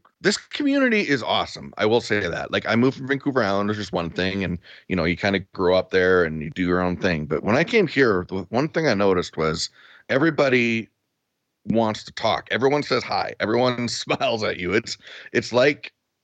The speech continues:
what you'd see on a movie is actually happening. And so anything that is community oriented here, the community jumps on it. And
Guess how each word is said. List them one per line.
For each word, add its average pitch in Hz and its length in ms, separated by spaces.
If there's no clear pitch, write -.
what 151 180
you'd 147 140
see 175 240
on 156 120
a 131 60
movie 131 500
is 117 140
actually 127 380
happening. 95 560
And 104 120
so 117 440
anything 214 640
that 147 120
is 139 140
community 135 640
oriented 135 920
here, 180 440
the 127 60
community 147 580
jumps 113 460
on - 220
it. - 120
And 123 500